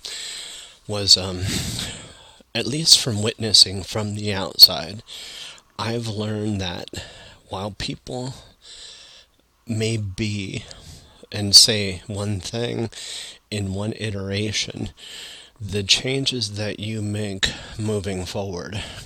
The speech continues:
can also alter time in the past to make it so the person that said the things or is that person from what you knew before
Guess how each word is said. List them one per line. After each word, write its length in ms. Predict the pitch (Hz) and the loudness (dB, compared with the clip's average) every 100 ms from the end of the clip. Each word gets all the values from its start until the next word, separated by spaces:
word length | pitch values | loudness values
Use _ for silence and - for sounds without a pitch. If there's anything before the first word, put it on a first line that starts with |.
| - | -10
can 180 | - 107 | -6 -4
also 640 | 101 107 - 117 110 107 - - - - - - _ | -2 8 8 8 2 -4 -6 -10 -12 -16 -20 -20 _
alter 600 | - 113 107 - 95 104 - - - | -4 -2 0 -2 -6 -8 -12 -8 -4
time 640 | - 117 110 101 95 98 - - | -2 -2 -2 -4 -4 -6 -10 -8
in 200 | - 107 | -2 0
the 100 | 101 | -2
past 680 | - 117 104 92 98 - - - - - - - | -4 -4 -4 -4 -2 0 -2 -8 -12 -12 -14 -6
to 140 | - 107 | -2 0
make 300 | 104 104 - | 0 -2 -6
it 160 | - | 0
so 280 | - 104 101 | 0 0 -4
the 120 | 95 | -6
person 680 | 87 - 101 - - 104 101 95 - | -8 -6 2 2 2 -2 -2 -4 -4
that 460 | 95 92 - - - - - - - - - _ _ _ _ _ - | -4 -4 -4 -8 -10 -18 -18 -18 -20 -20 -20 _ _ _ _ _ 0
said 400 | - - 123 120 | 4 6 4 0
the 100 | 107 | -2
things 480 | - 107 107 107 - | -6 -8 -6 -2 -2
or 180 | 95 98 | -4 -6
is 340 | 110 117 113 | -2 0 2
that 280 | - 92 - | 0 -4 -8
person 640 | - 104 - - - 104 - - | -8 -4 2 2 0 -10 -10 -14
from 300 | - - 98 | -10 -6 -4
what 180 | 95 101 | -2 -4
you 200 | 98 101 | -4 -2
knew 220 | 101 98 | -2 -2
before 680 | 85 90 85 104 92 85 90 | -4 -8 -8 -6 -6 -8 -10